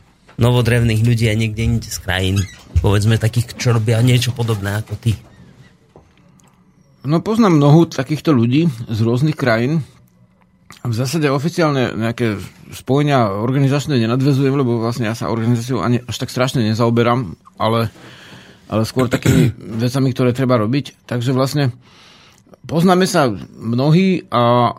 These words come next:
Speaker 2: aj na naše stretnutia chodia ľudia. Chodili z Poľska, aj tam som hosťoval.
Speaker 1: Mhm.
Speaker 2: V zásade Česi a Moraváci chodia úplne bežne.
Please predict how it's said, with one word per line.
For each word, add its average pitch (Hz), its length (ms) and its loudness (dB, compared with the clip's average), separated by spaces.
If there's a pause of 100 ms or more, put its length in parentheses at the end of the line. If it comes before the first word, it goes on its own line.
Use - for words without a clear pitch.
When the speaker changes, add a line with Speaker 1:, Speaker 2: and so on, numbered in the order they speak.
(100)
Speaker 2:
aj 123 100 0
na 127 140 0
naše 135 240 -2
stretnutia 131 480 -2
chodia 107 500 -2
ľudia. 95 480 -4
Chodili 107 320 -4
z - 80 -12
Poľska, 135 640 0 (500)
aj - 140 -8
tam 107 160 -6
som 110 160 -4
hosťoval. 127 640 0
Speaker 1:
Mhm. 123 300 4
Speaker 2:
V 98 100 -8
zásade 113 380 -4 (580)
Česi 127 320 -4
a 117 80 0
Moraváci 120 480 0
chodia 117 260 -4
úplne 135 340 -2
bežne. 139 520 0